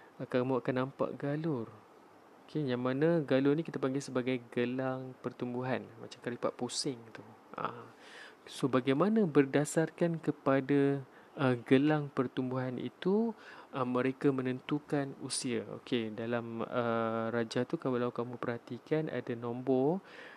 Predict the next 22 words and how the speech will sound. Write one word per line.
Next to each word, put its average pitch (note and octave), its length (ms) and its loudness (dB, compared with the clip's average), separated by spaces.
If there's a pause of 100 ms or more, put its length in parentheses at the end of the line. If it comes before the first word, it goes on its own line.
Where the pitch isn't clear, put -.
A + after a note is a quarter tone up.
daripada B2 480 2
pusat, G3 720 8 (720)
okey, D#3+ 320 4 (160)
pusat C#3 400 4 (260)
ataupun B2+ 480 -2
titik - 400 0
tengah B2+ 480 2
tumbuhan B2 400 -2
berkayu A#2 400 0
tu, D#3 160 0
nombor B2+ 160 -2
satu. D3 560 0 (560)
Dan, C#3 560 6
ah, B2 500 4
itu D#3+ 220 8
adalah D3+ 240 8
merupakan, C#3 920 4 (200)
ah, B2 640 0
gelang C3+ 640 4 (160)
pertumbuhan C3 1300 0
yang B2 320 -2
pertama. B2+ 560 0